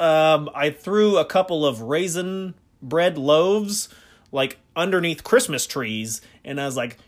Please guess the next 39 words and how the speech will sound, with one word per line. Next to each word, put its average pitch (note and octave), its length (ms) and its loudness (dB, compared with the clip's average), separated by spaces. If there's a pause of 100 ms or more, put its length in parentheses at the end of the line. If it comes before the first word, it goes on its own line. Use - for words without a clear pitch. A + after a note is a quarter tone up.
(1000)
"Here - 120 2
you F4 60 4
go, C#4+ 120 8
girl, A3 220 4
go G3+ 140 4
get G#4+ 180 4
'em." B3 200 -14
Yeah. G4 180 0 (140)
<laughs> - 60 -2 (720)
So, A3 640 4 (300)
I G#3 60 2
don't C4 140 8
know A3+ 260 6
if F3+ 300 0 (220)
Colombian F3+ 580 -4
bikini G3 300 -6
models F3+ 360 0
like D#3+ 200 0
raisin F#3+ 340 -2
bread, F#3+ 380 4
but, C3 280 -2 (100)
uh, C#3+ 340 -2
it D#3 140 2
worked G#3 280 2
in F3+ 100 -2
the D#3 60 -2
dream. A#2 600 -4 (2250)
So - 180 -6
here's G3+ 260 -4
an D#3+ 100 -4
unpopular C#3+ 680 -4
opinion. C3+ 500 -8
I D3 120 -8
don't D#3 120 -2
know, C3 80 -6
maybe D3 240 -2
I'm C3 60 -4
a B2 80 -6
monster, B2+ 760 -6